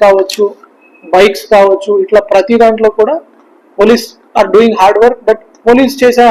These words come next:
హార్డ్ వర్క్ కి ప్రజల నుంచి కూడా మాకు మద్దతు కావాలి. ఎట్లా కాస్ట్లీ అపార్ట్‌మెంట్ సైట్స్ ఉంటున్నాయి,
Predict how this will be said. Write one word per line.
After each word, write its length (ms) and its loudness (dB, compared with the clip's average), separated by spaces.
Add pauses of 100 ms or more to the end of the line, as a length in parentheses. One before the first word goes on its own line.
హార్డ్ 240 2
వర్క్ 200 0
కి 100 -6 (520)
ప్రజల 360 2
నుంచి 280 -2
కూడా 140 2 (100)
మాకు 160 -2 (100)
మద్దతు 340 0
కావాలి. 320 0 (560)
ఎట్లా 240 4 (680)
కాస్ట్లీ 460 0
అపార్ట్‌మెంట్ 480 -2
సైట్స్ 340 -4
ఉంటున్నాయి, 400 -8